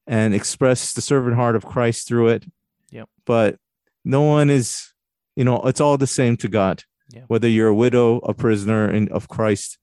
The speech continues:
Speaker 1: or you are a C E O of some company as a Christian,
Speaker 2: Yep.
Speaker 1: it's all the same to Jesus. We'll be answering for the same, uh, parameters. Did the gospel shine through you? And did the love of Christ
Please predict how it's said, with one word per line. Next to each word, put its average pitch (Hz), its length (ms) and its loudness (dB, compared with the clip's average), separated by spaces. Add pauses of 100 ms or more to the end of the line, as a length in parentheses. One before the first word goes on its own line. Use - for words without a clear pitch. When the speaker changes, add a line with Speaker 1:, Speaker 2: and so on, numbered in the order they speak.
(520)
Speaker 1:
or 101 480 2
you 104 180 2
are 101 380 0 (340)
a 107 120 -4
C 113 380 0
E 107 60 2
O 101 120 2
of 98 80 -2
some 101 240 -2
company 107 420 -2
as 92 120 -2
a 90 60 -2
Christian, 104 520 -6 (200)
Speaker 2:
Yep. - 220 -20
Speaker 1:
it's - 160 -6
all 127 140 2
the 120 100 -2
same 113 260 -2
to 101 100 -6
Jesus. 107 440 -2
We'll 107 120 0
be 107 120 0
answering 107 460 -2
for - 120 -8
the 95 80 -2
same, 104 380 -4 (440)
uh, 90 600 -4 (120)
parameters. 117 800 0 (520)
Did 135 180 2
the 117 80 -2
gospel 123 360 -2
shine 120 320 -2
through 117 180 0
you? 101 380 0 (600)
And 101 280 0
did 107 120 -2
the 120 60 0
love 110 240 0
of 107 180 -4
Christ - 580 -4